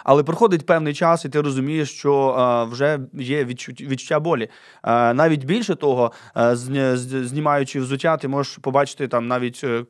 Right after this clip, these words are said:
кров або, е, подерту шкіру ноги, і ці всі речі, вони дуже неприємні. Ось, е, тому сьогодні ми поговоримо про біль, е, ми поговоримо про пророка Неємію, який,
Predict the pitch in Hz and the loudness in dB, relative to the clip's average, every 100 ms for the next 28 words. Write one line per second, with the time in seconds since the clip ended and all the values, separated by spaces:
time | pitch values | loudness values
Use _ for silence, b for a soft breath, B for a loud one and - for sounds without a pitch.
0 | - 151 170 180 - 123 135 139 B B | -4 0 2 2 0 0 2 2 B B
1 | - 123 123 117 139 131 135 131 135 131 | -2 2 2 4 2 4 2 2 0 0
2 | 123 - 175 175 160 143 151 143 139 135 | 0 -4 -2 0 0 0 -2 -2 -2 -2
3 | 127 143 151 - 143 156 - 131 143 143 | -2 -4 -6 -2 0 0 -4 -4 -2 -2
4 | 143 139 139 135 143 135 101 - b b | -4 -4 -4 -2 0 -2 -4 -12 b b
5 | b b - 127 - 135 - - 170 208 | b b -2 -2 -2 -8 -4 -2 2 2
6 | 185 196 180 175 170 180 180 170 160 165 | 2 2 2 0 2 2 2 0 -2 -2
7 | 214 233 B B B 127 139 160 165 170 | -2 -4 B B B 0 2 2 2 2
8 | 185 180 165 147 156 160 147 160 170 165 | 4 4 2 0 2 2 2 2 2 2
9 | 156 151 180 196 156 139 135 190 190 | 2 2 2 2 0 0 0 0 0